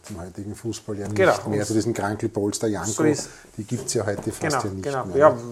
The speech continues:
Speaker 2: weil,
Speaker 1: den
Speaker 2: weil halt der,
Speaker 1: Ausnahmefällen noch,
Speaker 2: weil
Speaker 1: aber
Speaker 2: halt der Fußball ein anderer ist.
Speaker 1: Ja.
Speaker 2: Also ein, ein, ein Griezmann oder wie auch immer
Speaker 1: Ja.
Speaker 2: oder auch ein Messi spielt oft an vorderster Front. Die haben halt andere Eigenschaften. Ja. Und, und, äh, wir versuchen auch den klassischen Neuner, einer, der im,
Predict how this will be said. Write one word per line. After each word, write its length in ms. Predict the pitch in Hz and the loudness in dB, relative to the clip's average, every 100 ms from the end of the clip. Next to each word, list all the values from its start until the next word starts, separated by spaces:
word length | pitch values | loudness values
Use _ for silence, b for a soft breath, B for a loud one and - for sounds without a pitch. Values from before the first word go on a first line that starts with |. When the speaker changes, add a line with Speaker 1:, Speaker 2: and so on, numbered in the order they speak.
| 120 120 | -12 0
Speaker 2:
weil, 280 | 123 131 143 | 2 6 6
Speaker 1:
den 160 | 131 131 | 6 6
Speaker 2:
weil 80 | |
halt 120 | - 139 | 10 12
der, 80 | |
Speaker 1:
Ausnahmefällen 540 | 165 185 120 175 120 123 | 12 12 12 10 10 8
noch, 120 | 113 | 6
Speaker 2:
weil 240 | 127 139 160 | 8 8 8
Speaker 1:
aber 60 | |
Speaker 2:
halt 140 | 156 151 156 | 4 2 -2
der 80 | |
Fußball 460 | 135 160 165 - 139 | -2 -2 -2 0 0
ein 100 | 131 | 2
anderer 380 | 123 131 127 123 | 0 0 -2 -2
ist. 100 | 110 | 0
Speaker 1:
Ja. 80 | 113 | -2
Speaker 2:
Also 260 | 123 127 | -2 -6
ein, 220 | 127 127 | -4 -6
ein, 180 | 139 131 | -6 -8
ein 160 | 135 123 | -10 -6
Griezmann 480 | 127 147 151 143 139 | -2 -2 -2 -2 0
oder 180 | 139 | 0
wie 120 | 139 143 | 0 -2
auch 60 | |
immer 200 | 139 147 | -2 -2
Speaker 1:
Ja. 40 | 143 | 2
Speaker 2:
oder 100 | 135 | 2
auch 100 | 135 | 0
ein 100 | 139 | -2
Messi 360 | 135 139 156 143 B - | -2 0 -2 -2 B -18
spielt 260 | - 143 | -4 4
oft 220 | 143 143 | 4 2
an 80 | 143 | -6
vorderster 420 | 139 135 151 - | 0 0 0 -4
Front. 380 | 139 127 139 156 B B - | -4 2 2 0 B B -10
Die 80 | |
haben 80 | 135 | -6
halt 100 | 139 | -4
andere 380 | - 135 139 131 | -4 -4 -2 -2
Eigenschaften. 680 | 117 127 131 - 117 - 117 | -2 -4 -8 -10 -12 -14 -14
Ja. 120 | 123 131 | -14 -14
Und, 200 | 123 117 - - | -16 -16 -20 -16
und, 180 | 123 117 b b b b b b - | -16 -16 b b b b b b -16
äh, 40 | 135 131 135 123 | -14 -14 -14 -4
wir 120 | 139 | 0
versuchen 460 | 147 139 160 151 147 | 0 2 0 0 -2
auch 180 | 139 - | -2 -2
den 240 | 139 131 - | -4 -4 -10
klassischen 720 | - 131 143 - 156 - 139 131 - _ - | -2 2 2 2 -6 -6 -8 -10 -14 _ -10
Neuner, 440 | 120 131 151 160 | -8 -6 -6 -6
einer, 180 | 135 143 | -6 -6
der 240 | 139 135 | -4 -4
im, 260 | 135 135 | -4 -6